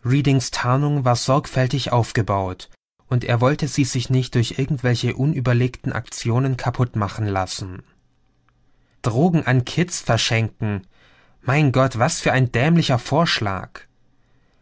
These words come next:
Das Syndikat lieferte den Stoff en gros. Es mischte sich unter keinen Umständen unter die Kleinverteiler.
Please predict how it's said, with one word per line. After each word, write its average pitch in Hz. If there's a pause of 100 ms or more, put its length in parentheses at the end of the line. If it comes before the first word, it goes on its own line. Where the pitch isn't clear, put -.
(220)
Das 117
Syndikat 139
lieferte 135
den 123
Stoff -
en 123
gros. 117 (520)
Es -
mischte 156
sich 139
unter 120
keinen 160
Umständen 143
unter 127
die 120
Kleinverteiler. 107